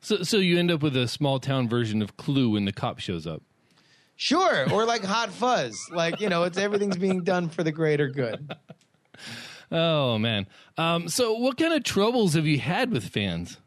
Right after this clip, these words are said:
Speaker 1: 'Cause that's always one of the things that I wonder with people that have large fan bases. There's always the, the outliers, the people that, that, you know, wanna be fans, but then they just either reach too far or they, they feel too comfortable,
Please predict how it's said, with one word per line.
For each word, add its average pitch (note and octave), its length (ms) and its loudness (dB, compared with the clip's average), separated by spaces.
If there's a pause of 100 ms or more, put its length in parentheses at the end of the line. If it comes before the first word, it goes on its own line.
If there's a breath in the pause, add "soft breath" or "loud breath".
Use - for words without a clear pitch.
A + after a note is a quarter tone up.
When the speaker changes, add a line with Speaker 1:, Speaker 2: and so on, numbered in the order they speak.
(120)
Speaker 1:
'Cause D#3+ 120 2
that's A3 220 0
always G3 360 2
one E3+ 140 2
of E3 40 2
the D#3 60 0
things D#3 200 0
that C#3 80 2
I C3+ 80 2
wonder C3+ 280 2
with A2+ 140 0
people C3 300 0
that A2+ 120 0
have A#2 440 -2 (260)
large C3 360 0
fan B2+ 280 0
bases. F#2+ 460 -4 (760 soft breath)
There's D3 220 2
always E3+ 460 2 (160)
the, B2 340 2
the A#2+ 100 0
outliers, G#2+ 600 0
the G#2+ 80 -2
people C3+ 300 0
that, A#2 320 -2
that, A2+ 160 0 (240)
you C3 100 0
know, G#2+ 200 0
wanna B2 340 2
be B2 160 2
fans, B2+ 400 0
but G#2 160 -4
then A2+ 180 0
they A2 160 0
just G#2 300 -4
either A#2 260 0
reach B2 300 0
too C3 140 0
far A2+ 500 -2 (420 loud breath)
or A2 560 0
they, A2+ 280 0
they A#2 200 0
feel C3 240 0
too B2 160 -2
comfortable, G2+ 640 -2